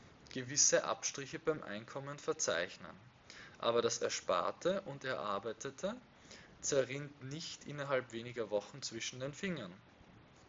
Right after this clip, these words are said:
Man bekommt in Österreich zumindest für ein paar Monate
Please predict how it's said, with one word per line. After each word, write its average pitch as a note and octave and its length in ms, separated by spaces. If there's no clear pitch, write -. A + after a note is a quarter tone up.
Man D#3 200
bekommt D3 400
in B2 140
Österreich D3 560
zumindest C3 520
für B2+ 140
ein A2+ 140
paar A2+ 320
Monate B2 600